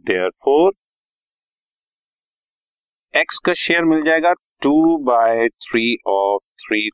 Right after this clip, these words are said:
thousand one hundred and ninety is two thousand one hundred and twenty six और वाई को मिल जाएगा one by three of three thousand one hundred and ninety, वन ज़ीरो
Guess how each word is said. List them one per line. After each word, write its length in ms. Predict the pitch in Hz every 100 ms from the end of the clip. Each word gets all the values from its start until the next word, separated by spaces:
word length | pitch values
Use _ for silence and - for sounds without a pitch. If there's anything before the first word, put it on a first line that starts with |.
| -
thousand 500 | 98 98 104 107 104
one 180 | 95 92
hundred 220 | 90 90 90
and 180 | 87 90
ninety 640 | 92 113 - 170 180 190 _ _ _ _ _ _ _ _ _ _
is 220 | - 98 - - -
two 100 | 123 127
thousand 520 | - 101 95 101 98
one 200 | 90 98 90
hundred 200 | 90 87 90
and 120 | 85
twenty 240 | 107 117 131
six 220 | - 151 - _ 98
और 180 | 98 92 87
वाई 240 | 104 135 143 -
को 80 | 98 98 _ 101
मिल 180 | 98 92
जाएगा 400 | 87 85 82 95 101 _ -
one 180 | 107 107 92
by 100 | 85 87 _ -
three 180 | 101 87 85
of 240 | 90 117 131 _ -
three 200 | - 85 _
thousand 460 | - 90 85 95 92
one 180 | 87 85
hundred 240 | 85 85 87
and 180 | 85 80
ninety, 380 | 85 - 156 196 226 _ _ _ _ _ _ _ -
वन 400 | 87 95 92 85 82 82 _ _ _
ज़ीरो 340 | - 104 101